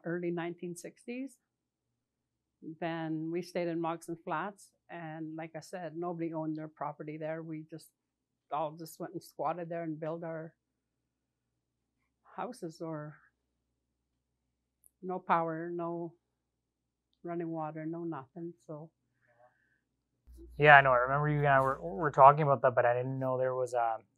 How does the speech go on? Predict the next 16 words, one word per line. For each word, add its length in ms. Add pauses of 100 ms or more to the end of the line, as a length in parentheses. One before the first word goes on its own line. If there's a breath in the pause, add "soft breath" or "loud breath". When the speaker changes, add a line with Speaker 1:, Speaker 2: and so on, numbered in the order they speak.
Speaker 2:
two 160
different, 500
uh, 60
Speaker 1:
Yeah, 220
there 180
was. 480
Yeah, 160 (500)
there 100
was. 240 (1400 soft breath)
Speaker 2:
Um, 520 (1900)
and 180
what 100
do 60
you 120
remember 560
about, 380